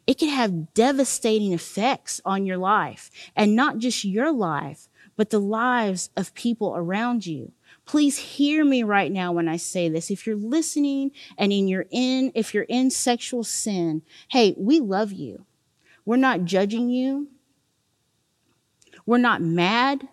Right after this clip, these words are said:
at you. What we're saying is you need Jesus to come into your life and free you from that so that you can have healing and wholeness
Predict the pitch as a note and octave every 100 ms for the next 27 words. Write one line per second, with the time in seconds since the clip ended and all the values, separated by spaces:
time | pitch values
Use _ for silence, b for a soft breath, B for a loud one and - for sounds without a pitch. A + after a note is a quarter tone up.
0 | _ - A#3 G#3+ A3 A#3 A#3+ C4+ - _
1 | _ _ _ _ _ _ _ _ _ _
2 | _ _ b b A#3 A#3 B3 - - -
3 | B3+ B3+ B3+ G#3+ F#3+ F3+ F#3+ G#3 B3 C4
4 | C4 - G3+ G#3 A3 A3 A3 A3 A3 b
5 | b - E3+ F#3+ A3 A#3 G#3+ G3 - F3+
6 | - - G#3 A#3 B3 A#3+ A#3+ A3 F#3+ F3
7 | F3+ D#3+ - - - - _ b b -
8 | G3 F3+ - - G#3+ A3+ C4 C4 A3+ E3+
9 | C#3+ - - - _ _ - F#3+ E3 E3
10 | D3+ - - - G#3 G#3 F#3+ A3 A#3+ A3+
11 | G3+ F3 - - A#3+ B3 A3+ G3+ F#3 F3
12 | B B B F#3+ G3 F#3 - G3 G3 G3+
13 | F#3 D#3+ D#3+ -